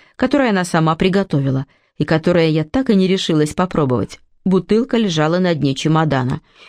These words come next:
Ее содержимое превратилось в кристаллический осадок и выглядело совершенной отравой, побурело и покрылось сверху серой плесенью.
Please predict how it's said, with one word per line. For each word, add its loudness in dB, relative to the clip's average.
Ее 2
содержимое 0
превратилось 0
в -20
кристаллический 0
осадок -2
и 4
выглядело 2
совершенной 0
отравой, 0
побурело 2
и 0
покрылось 0
сверху 0
серой 0
плесенью. -4